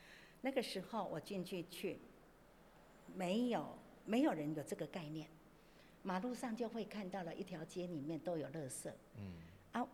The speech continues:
Speaker 1: 我这个人就已经从小养成习惯了，就会带着，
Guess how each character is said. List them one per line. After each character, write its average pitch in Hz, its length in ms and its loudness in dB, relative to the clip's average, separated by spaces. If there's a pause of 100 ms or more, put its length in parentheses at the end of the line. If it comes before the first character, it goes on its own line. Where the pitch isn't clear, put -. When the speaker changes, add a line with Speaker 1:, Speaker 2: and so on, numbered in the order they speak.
(140)
Speaker 1:
我 185 120 4
这 254 140 2
个 277 80 6
人 185 160 4
就 202 180 2
已 151 80 0
经 185 240 0
从 170 220 -2
小 180 160 -2
养 135 240 -2
成 143 160 0
习 131 320 -6
惯 165 180 -4 (100)
了， - 120 -8 (460)
就 233 120 -2
会 240 100 2
带 233 220 -2
着， 185 160 -2